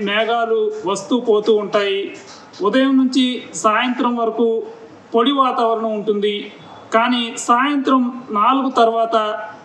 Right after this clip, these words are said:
తెలంగాణ, రాయలసీమలో తేలికపాటి నుంచి మోస్తరు వర్షాలు కురుస్తాయి. కోస్తా, ఉత్తరాంధ్రలో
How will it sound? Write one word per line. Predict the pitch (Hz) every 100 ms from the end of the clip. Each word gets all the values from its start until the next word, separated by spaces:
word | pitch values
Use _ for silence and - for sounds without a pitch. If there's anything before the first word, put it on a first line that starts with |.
| - -
తెలంగాణ, | 233 262 262 262 254
రాయలసీమలో | 220 214 226 214 226 220 220
తేలికపాటి | 214 226 247 262 254 240 233 226
నుంచి | 220 220 226 220 - - - - 190
మోస్తరు | 214 247 254 269 233
వర్షాలు | 220 214 233 220
కురుస్తాయి. | 220 208 214 226 208 208 160 - - - - -
కోస్తా, | 247 277 - 277 269 254 190
ఉత్తరాంధ్రలో | 196 240 254 247 240 233 233 220 220